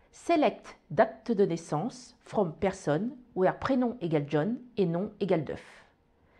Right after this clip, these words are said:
Si on cherche l'adresse de John, la requête sera select address from person where prénom égale John et nom égale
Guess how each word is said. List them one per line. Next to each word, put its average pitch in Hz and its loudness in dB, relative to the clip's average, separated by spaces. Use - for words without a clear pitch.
Si - -8
on 160 -2
cherche 240 2
l'adresse 175 0
de 156 -2
John, 170 0
la 165 0
requête 156 0
sera - -6
select 165 -2
address 160 -2
from 240 0
person 175 0
where 185 4
prénom 247 0
égale 160 0
John 202 0
et 185 0
nom 160 -2
égale 175 0